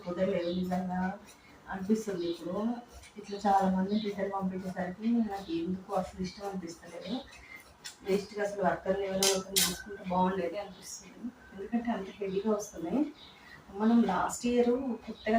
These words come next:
స్టార్ట్ చేసాం కాబట్టి దసరాకి అంత ఎక్కువ లేకుండే, ఇప్పుడు స్టార్ట్ చేసి వన్ ఇయర్ అవుతుంది కాబట్టి ఇంకా చాలా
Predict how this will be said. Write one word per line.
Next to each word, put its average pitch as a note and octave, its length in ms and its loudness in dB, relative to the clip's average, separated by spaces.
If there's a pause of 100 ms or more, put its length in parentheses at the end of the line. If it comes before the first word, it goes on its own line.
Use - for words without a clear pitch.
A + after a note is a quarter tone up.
స్టార్ట్ A3 280 2
చేసాం A3 300 4
కాబట్టి G3 400 2 (460)
దసరాకి G3+ 480 -6
అంత F#3 180 -8 (500)
ఎక్కువ A3+ 280 2
లేకుండే, F#3+ 520 -2 (880)
ఇప్పుడు G#3+ 260 4
స్టార్ట్ G#3 280 2
చేసి A#3 240 6
వన్ G#3 180 2
ఇయర్ G#3 180 0
అవుతుంది G#3 340 -4
కాబట్టి G3 420 -4 (200)
ఇంకా F#3+ 280 -6 (600)
చాలా G3 260 0